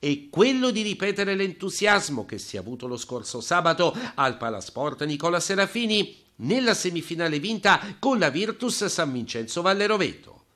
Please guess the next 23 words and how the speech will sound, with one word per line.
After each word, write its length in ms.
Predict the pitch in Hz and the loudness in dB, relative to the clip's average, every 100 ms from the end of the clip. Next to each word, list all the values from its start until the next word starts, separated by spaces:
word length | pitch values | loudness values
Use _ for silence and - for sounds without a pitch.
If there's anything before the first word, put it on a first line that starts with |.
| _ _ _ | _ _ _
Il 200 | 139 143 | -4 -4
calore 440 | - 165 180 220 214 | -2 0 2 4 4
del 180 | 185 | 0
pubblico 600 | 156 101 73 82 85 131 - - | -4 -12 -12 -14 -8 -8 -10 -14
ha 160 | - 147 | 2 2
rappresentato 840 | 143 117 104 98 104 87 131 139 147 | 2 -2 -8 -10 -10 -6 -4 -2 -4
in 100 | 143 | -4
quell'occasione 920 | 175 180 185 202 196 240 240 220 185 - - | -2 0 0 0 0 4 6 6 4 -2 -14
il 220 | - 170 139 | -8 -6 -4
sesto 440 | - 151 - 220 | -2 -2 0 2
uomo 220 | 190 160 | 4 4
in 140 | 185 196 | 2 2
campo. 560 | 147 101 - - - _ _ - - - - | 0 -2 -6 -20 -20 _ _ -20 -20 -20 -8
Al 260 | 110 110 | -4 -2
fine 360 | 101 - 220 254 | -4 0 4 6
di 120 | 240 | 6
creare 400 | 220 214 208 208 | 6 8 8 8
un 100 | 202 | 6
ambiente 480 | 202 190 196 196 196 | 4 4 2 4 2
simile, 720 | 190 202 196 190 185 160 - - | 0 -2 2 4 4 4 -4 -12
la 240 | 135 120 | -6 -4
società 440 | 110 113 - 98 131 | -4 -8 -8 -6 -4
biancorossa 800 | 139 143 151 170 175 - 165 | -2 -2 -2 -2 -2 2 2